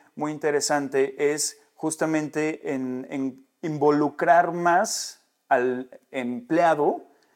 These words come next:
de, de las empresas para que ellos expliquen justo en un video, en un reel, en YouTube,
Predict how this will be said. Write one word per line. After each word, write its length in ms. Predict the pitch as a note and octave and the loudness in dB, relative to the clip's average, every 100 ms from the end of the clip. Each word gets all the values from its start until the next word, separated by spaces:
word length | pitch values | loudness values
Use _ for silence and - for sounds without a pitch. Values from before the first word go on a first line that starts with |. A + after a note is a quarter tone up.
| _ | _
de, 180 | A#2+ A#2 | -4 -2
de 140 | A#2 B2 | 0 2
las 200 | A#2 B2+ | 2 0
empresas 440 | A#2+ C#3+ C#3+ F3+ | -2 -2 0 0
para 380 | - C3 B2 - | 2 2 2 0
que 240 | B2+ C3 | 0 0
ellos 260 | D3 D#3+ D#3 | 0 -4 -4
expliquen 720 | C#3+ - E3 D#3 D#3 D#3 F3 _ - | -6 -8 -6 -4 -4 -6 -8 _ -8
justo 280 | C#3 C3+ | -6 -4
en 100 | A#2 | -6
un 120 | C#3+ C#3+ | -6 -4
video, 400 | C#3 C#3+ C#3+ C#3 | 0 4 6 4
en 120 | C#3 | 0
un 160 | C#3 | -4
reel, 420 | B2+ C#3+ C#3+ C#3+ - _ - | -4 -2 -2 -4 -10 _ -12
en 100 | B2 | -8
YouTube, 400 | C#3 C#3 D3+ | -8 -6 -6